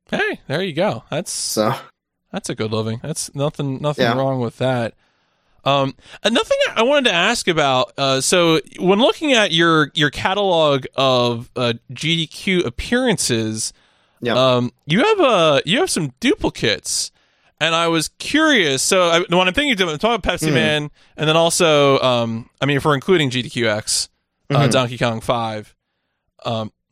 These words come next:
Speaker 1: do you have any sort of, uh, thoughts about, like, it's time to submit this again, or w-, were you encouraged to submit Pepsi Man again? I'm just curious.
Speaker 2: Um,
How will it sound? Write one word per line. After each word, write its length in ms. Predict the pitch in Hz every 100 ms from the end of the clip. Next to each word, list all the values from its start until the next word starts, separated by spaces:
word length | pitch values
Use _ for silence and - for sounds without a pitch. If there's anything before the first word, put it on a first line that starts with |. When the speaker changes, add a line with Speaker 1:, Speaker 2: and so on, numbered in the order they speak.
| _ _ _ -
Speaker 1:
do 80 |
you 160 | 175 294
have 180 | 302 302
any 180 | 277 254
sort 280 | - 220
of, 240 | 196 170 156 143
uh, 380 | 139 131 120 110 -
thoughts 420 | - 170 202 -
about, 300 | 151 139 131
like, 240 | 127 117 -
it's 160 | 139
time 260 | - 160 147
to 80 | 135
submit 300 | - 135 131
this 180 | 160 180
again, 380 | 165 170 175
or 180 | 175 135
w-, 180 | 135 139
were 140 | 143 151
you 180 | 180 185
encouraged 480 | 135 - 151 190
to 100 | 220
submit 300 | 208 208 202
Pepsi 340 | - 202 - 202
Man 160 | 202
again? 380 | 202 202 208 208 - _
I'm 140 | 156
just 140 | 175 -
curious. 580 | - 151 202 220 220 214
Speaker 2:
Um, 320 | 220 208